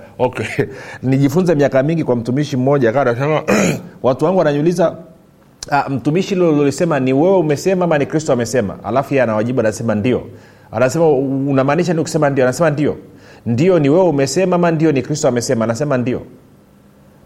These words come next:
Maana yake nini? Anasema, "Ninapozungumza, maana yake ni Kristo amezungumza. Na Kristo anapozungumza, maana yake ni mimi nimezungumza, kwa sababu mimi na Kristo tumekuwa mmoja. Tumeungwa, tumekuwa mmoja."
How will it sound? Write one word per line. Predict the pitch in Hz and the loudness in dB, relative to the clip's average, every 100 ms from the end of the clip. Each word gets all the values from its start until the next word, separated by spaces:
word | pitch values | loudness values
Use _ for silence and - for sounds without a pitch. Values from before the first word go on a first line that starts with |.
| - | -2
Maana | 127 165 | 0 0
yake | 165 | 0
nini? | 151 110 95 - - | -2 -2 -6 -16 -6
Anasema, | 120 131 175 170 - 131 | -2 0 0 -2 -2 -4
"Ninapozungumza, | 127 139 147 156 156 143 143 143 151 180 226 131 110 120 - 123 | 0 0 0 -2 -2 -2 -2 0 0 0 -2 -2 -4 -4 -12 -6
maana | 117 131 | -2 0
yake | 165 165 | -2 -2
ni | 135 123 | -4 -4
Kristo | - 147 143 | -4 -4 -2
amezungumza. | 107 104 101 98 107 110 92 - - - - - _ _ - - - | -2 -2 -4 -4 -2 -2 -6 -12 -18 -20 -20 -20 _ _ -20 -20 -6
Na | 117 131 | -4 -4
Kristo | - 180 180 | -2 -2 0
anapozungumza, | 139 135 131 127 127 143 185 151 | -2 -2 -2 -2 -2 -2 -2 -2
maana | 123 131 | -2 -2
yake | 143 131 | -2 -2
ni | |
mimi | 131 | -2
nimezungumza, | 120 107 95 107 104 | 0 -2 -2 -4 -4
kwa | |
sababu | 139 123 120 | -2 -2 -2
mimi | 180 170 | -2 -2
na | 131 | -4
Kristo | - 156 147 | -6 -8 -8
tumekuwa | - 117 113 120 | -6 -6 0 0
mmoja. | 104 107 95 80 - - - _ _ _ _ _ _ - | 2 2 0 -4 -12 -20 -20 _ _ _ _ _ _ -16
Tumeungwa, | - 123 127 147 156 110 | -2 2 4 4 2 2
tumekuwa | 98 113 110 127 117 | 0 0 2 2 2
mmoja." | 107 110 92 80 | 2 2 0 -6